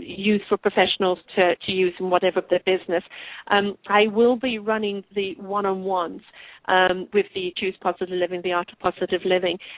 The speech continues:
and I will be doing that, but that is actually more to do in depth with the, um, assessment and then going through my own counseling or my own coaching. Um,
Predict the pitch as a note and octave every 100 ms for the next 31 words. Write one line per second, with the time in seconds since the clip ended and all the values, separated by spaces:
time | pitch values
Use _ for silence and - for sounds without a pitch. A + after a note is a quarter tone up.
0 | - G#3 G3+ G3 G#3 A3 G#3 G3+ G3 F#3+
1 | G3 F#3+ A3+ D4+ C#4 G#3+ - G#3+ G#3 G3
2 | F#3 F3+ F#3+ G3 F#3 F3+ - F#3+ F#3+ G#3+
3 | - - G3+ G3+ F#3 F3+ - F3 F3 F3
4 | - - G3+ - G#3 - F#3+ - G#3 G3+
5 | G3 F#3+ F#3+ F#3 - F#3 F3+ F3 F3 -
6 | F3 F3 F#3+ F3 F3 F3 F3+ F3 - F3
7 | F3 - D#3+ - - - - - - F#3
8 | F#3